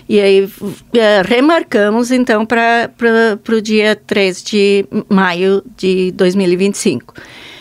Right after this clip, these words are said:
Então, foi essa a trajetória dessa festa. Finalmente, então, saiu aqui. É, e a gente tá muito feliz com isso, né? Agora temos que ver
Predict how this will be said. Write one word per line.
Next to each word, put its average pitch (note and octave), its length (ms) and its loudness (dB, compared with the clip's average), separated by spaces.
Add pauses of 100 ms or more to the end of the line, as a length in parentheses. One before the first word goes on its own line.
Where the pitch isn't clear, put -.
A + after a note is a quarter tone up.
(140)
Então, G3 260 -2
foi G#3 280 0
essa G#3 680 0
a - 20 0
trajetória G#3 720 0
dessa G3+ 420 -2
festa. E3+ 400 -4
Finalmente, B3 1080 2
então, B3+ 320 -2 (240)
saiu A3+ 440 0
aqui. B3 380 -2 (560)
É, E3+ 600 2
e G3+ 400 4
a G3 160 2
gente G#3 680 0 (200)
tá G#3 100 0
muito F#3+ 240 0
feliz G#3 400 0
com C#3 220 -4
isso, - 360 -10 (120)
né? C#3 280 -4 (600)
Agora F3+ 340 0
temos G3 300 -2
que - 120 -6
ver G3+ 360 0